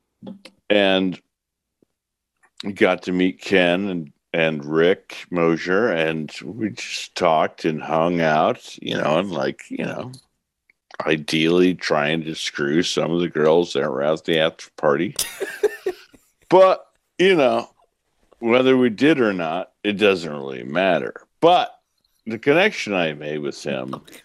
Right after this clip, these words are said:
was that he was starting a label. And this was, like, nineteen eighty-five, nineteen eighty-four, somewhere in that realm. And then he eventually put out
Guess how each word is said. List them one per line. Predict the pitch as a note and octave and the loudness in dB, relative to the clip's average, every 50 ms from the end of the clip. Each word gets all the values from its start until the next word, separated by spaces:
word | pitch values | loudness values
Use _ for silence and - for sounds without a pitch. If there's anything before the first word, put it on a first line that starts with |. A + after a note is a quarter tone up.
| _ _ _ _ _ _ _ - | _ _ _ _ _ _ _ 0
was | E2 D#2+ D#2 D2+ D2 - - | 4 4 4 4 2 -2 -6
that | - D#2 D2+ D2 D2 D2+ - - | -4 -2 -2 -2 -2 -4 -6 -10
he | - - - G#2 | -10 -2 0 2
was | G2 F#2 F#2 E2+ - | 4 4 4 2 2
starting | - - F#2 D#2+ D#2 D2+ C#2+ C#2 C2+ | 0 2 2 2 2 2 -2 -4 -4
a | - F#2+ | -4 -2
label. | A#2 C#3+ F#3+ G#3 D#3+ G#2 E2 C#2+ - _ _ _ _ _ _ _ _ _ _ _ _ _ _ _ _ _ _ _ _ _ _ _ _ - | 0 2 2 2 2 0 0 -6 -14 _ _ _ _ _ _ _ _ _ _ _ _ _ _ _ _ _ _ _ _ _ _ _ _ -10
And | D2 D#2 E2 | -8 -6 -6
this | E2 E2 D#2+ - | -6 -6 -6 -2
was, | F2+ E2 D2 - - | -4 -4 -2 -2 -2
like, | D#2 C#2 C2 - _ _ _ _ - | 0 0 -2 -4 _ _ _ _ -14
nineteen | A#1+ B1+ C#2 D2 D2+ D2 - D2 C#2 C2+ | -8 -6 -4 -4 -4 -6 -8 -8 -8 -8
eighty-five, | C2 B1+ C2 C2 - - - - B1 C#2 C#2+ D2 C#2+ C#2+ C#2 C#2 C2+ C2 - - | -8 -8 -10 -10 -10 -10 -6 -4 -2 0 2 2 2 2 0 0 -2 -4 -8 -12
nineteen | C2 B1 A#1 A#1 A1+ - - B1+ B1+ | -12 -10 -12 -12 -16 -16 -14 -12 -10
eighty-four, | A#1+ A1+ A1+ G1+ - - - - D2 C#2+ C#2 C#2 C#2 C2+ C2 B1 A1+ - _ _ | -10 -10 -12 -12 -16 -12 -6 -4 -2 0 0 0 0 0 -2 -4 -6 -10 _ _
somewhere | - - - F#3 G3 E3 B2+ G2+ F2+ | -10 -2 0 2 2 2 2 0 0
in | E2 D2 C2+ | 0 -4 -6
that | C2 B1 A#1 - _ _ _ - | -8 -8 -10 -10 _ _ _ -14
realm. | - B1+ B1 A1+ G#1+ A1+ B1 - _ _ _ _ _ _ _ _ _ _ _ _ - _ _ _ _ _ _ _ _ - - _ _ _ _ _ _ _ _ _ _ - - | -12 -10 -8 -8 -8 -8 -10 -14 _ _ _ _ _ _ _ _ _ _ _ _ -20 _ _ _ _ _ _ _ _ -20 -20 _ _ _ _ _ _ _ _ _ _ -2 2
And | A2 A2+ | 4 4
then | A2+ B2+ C3 | 6 6 6
he | B2 | 6
eventually | A2 G#2 A2 A#2+ C3+ - - A2+ F#2 | 6 6 4 2 0 -2 -6 -8 -6
put | - - F#2 F2 | -2 0 0 2
out | F2 E2+ E2+ E2+ E2 - | 2 2 2 0 -2 -6